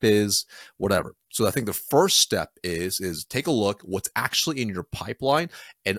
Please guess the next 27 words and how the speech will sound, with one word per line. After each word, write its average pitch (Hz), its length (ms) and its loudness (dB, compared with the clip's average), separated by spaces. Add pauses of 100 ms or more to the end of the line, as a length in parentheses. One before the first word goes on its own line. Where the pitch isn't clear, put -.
(120)
audit 123 400 2
down 107 420 4 (140)
to - 120 -6
what 101 180 0
it 98 100 -4
really 101 560 0
is 90 200 -4
at, - 380 -6 (260)
right? 82 300 -8 (360)
So 101 100 -6
you 92 100 2
wanna 92 100 2
trust - 300 -2
but 101 140 -2
verify. 80 500 -6 (260)
But 90 200 -10
then 127 180 2
number 95 240 -4
two, 113 680 2 (840)
instead 165 320 2
of 185 80 4
going 151 240 6
out 135 60 6
and 127 80 4
start 110 180 0
doing 101 240 0
outbound, 85 720 -2